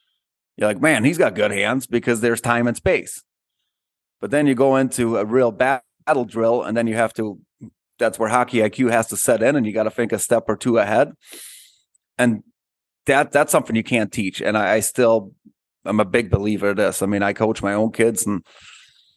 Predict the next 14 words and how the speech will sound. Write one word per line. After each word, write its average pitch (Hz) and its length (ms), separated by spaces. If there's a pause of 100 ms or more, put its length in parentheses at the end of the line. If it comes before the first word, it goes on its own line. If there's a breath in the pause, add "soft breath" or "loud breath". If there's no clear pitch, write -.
(220 soft breath)
I 107 100
see 151 240
it 101 140
each 107 180
and 117 80
every 101 180
day. 120 220
I 98 60
think 120 160
it's 110 160
something 127 260
you 110 80
can 110 160
improve, 143 640